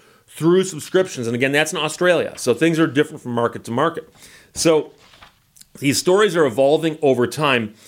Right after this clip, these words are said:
And buried inside that story, I saw a, a reference to an earlier story, also from Car Scoops,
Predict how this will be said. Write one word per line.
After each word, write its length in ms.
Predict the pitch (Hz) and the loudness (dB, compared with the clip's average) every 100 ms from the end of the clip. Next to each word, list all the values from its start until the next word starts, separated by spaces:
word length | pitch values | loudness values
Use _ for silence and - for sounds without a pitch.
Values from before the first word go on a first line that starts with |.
| - _ - | -20 _ -4
And 240 | 131 131 | -2 0
buried 400 | 147 170 202 202 | 2 2 2 -2
inside 460 | - 151 165 143 123 | -4 -2 0 0 0
that 260 | 143 147 - | 0 0 -2
story, 460 | - 147 131 127 135 | -4 0 2 2 2
I 140 | 127 | -2
saw 340 | - 143 139 127 | 0 2 2 0
a, 180 | 120 120 123 | -4 -2 -2
a 40 | |
reference 440 | 113 139 156 165 - | 2 0 0 -4 -6
to 180 | - 135 | -4 -2
an 160 | 127 - | -4 0
earlier 560 | 151 175 185 160 123 | 2 2 2 0 -2
story, 460 | 107 - 87 80 80 _ _ _ _ | -4 -6 -6 -6 -10 _ _ _ _
also 380 | 139 156 190 196 | 0 2 0 -2
from 200 | 185 165 | -2 -4
Car 260 | 160 123 117 | 0 2 2
Scoops, 440 | - 117 107 - | 0 -4 -4 -6